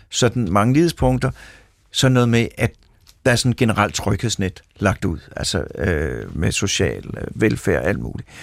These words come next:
Øh, så hvorfor at unge skulle være mere stresset nu, end det har været tidligere? Det skulle så være noget med, øh, hører man, at, øh, computerne stresser dem. De kan hele tiden,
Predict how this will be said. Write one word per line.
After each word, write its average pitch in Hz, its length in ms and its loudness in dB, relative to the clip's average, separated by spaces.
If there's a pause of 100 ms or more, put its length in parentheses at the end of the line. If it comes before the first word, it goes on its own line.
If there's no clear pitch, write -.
(380)
Øh, 123 280 2 (1300)
så - 300 2 (220)
hvorfor 156 720 2
at - 240 0 (100)
unge 131 280 4
skulle 120 260 -2
være 107 80 2
mere 143 240 2
stresset 120 400 -2
nu, 117 180 -2
end 113 140 0
det 110 100 0
har 104 60 2
været 104 140 2
tidligere? 110 500 -2 (760)
Det 175 120 6
skulle - 180 -2
så 160 140 2
være 160 200 2
noget 135 340 4
med, 120 260 4 (680)
øh, 110 360 2 (420)
hører 107 200 4
man, 160 200 0 (360)
at, 104 340 0
øh, 69 420 0 (260)
computerne 147 640 2 (580)
stresser 113 380 0
dem. 127 140 -4
De 120 140 -4
kan 113 100 2
hele 135 180 2
tiden, 117 400 0